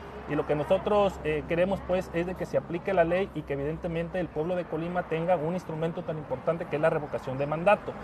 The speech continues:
Entonces, como para unas cosas sí se están haciendo las gestiones desde el estado de Colima, particularmente desde el gobierno del estado, sí, con los magistrados para que este tema se pueda alargar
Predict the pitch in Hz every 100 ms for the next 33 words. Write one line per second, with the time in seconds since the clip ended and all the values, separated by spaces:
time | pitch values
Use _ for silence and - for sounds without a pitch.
0 | - - - - 120 160 170 180 - 208
1 | 226 202 175 180 214 220 - 214 220 -
2 | 226 180 - 196 208 214 214 208 175 170
3 | - 202 208 190 165 147 143 - 190 202
4 | 185 175 196 247 - 147 - - 151 180
5 | 190 185 185 151 139 131 147 180 190 175
6 | 151 - 190 190 233 - - - - 180
7 | 185 165 151 151 - 151 202 233 226 -
8 | 156 - 170 190 - 185 196 - - 170
9 | 190 208 208 226